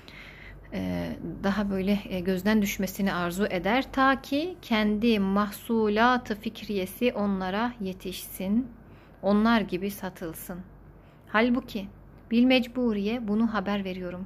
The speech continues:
Mecbur olduğum için şunu da ifade edeceğim ki, o da şu. Bu düs-, durusu Kur'aniyenin, Kur'an derslerinin dairesi içinde olanlar allame ve müçtehitler de olsalar,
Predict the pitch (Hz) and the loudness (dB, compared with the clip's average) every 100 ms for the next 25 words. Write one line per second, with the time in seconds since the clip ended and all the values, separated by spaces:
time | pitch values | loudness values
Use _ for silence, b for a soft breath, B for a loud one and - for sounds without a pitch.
0 | - 185 190 202 208 196 196 196 233 226 | -10 -12 -10 -6 -4 0 0 0 -2 0
1 | 214 214 196 190 190 185 180 240 262 - | 0 0 -2 -4 -2 -2 0 0 0 -2
2 | 180 208 233 - - - 190 160 175 - | -2 -2 -4 -12 -20 -8 -6 -6 -8 -2
3 | 214 - B B B B B - 339 233 | -4 -4 B B B B B 2 4 6
4 | 247 - 311 294 220 214 - - - 202 | 2 0 -12 -8 -4 -4 -4 -18 -6 2
5 | 240 269 277 254 - 202 - 233 226 220 | 4 6 4 2 0 -2 0 -2 4 4
6 | 214 208 196 175 202 202 233 240 233 233 | 4 0 -2 -4 -4 0 4 6 4 2
7 | 214 208 202 202 202 202 220 269 - 254 | -2 0 2 4 4 4 2 -2 0 4
8 | 262 233 220 214 208 202 B B B B | 6 6 4 4 2 0 B B B B
9 | 214 226 226 233 233 247 285 233 226 202 | 6 6 6 6 6 6 4 4 2 2
10 | 220 - 226 220 220 - 214 226 262 220 | -2 2 4 4 2 -4 0 4 4 4
11 | 208 220 220 196 185 214 196 185 | 2 2 2 -2 -2 -2 -2 -2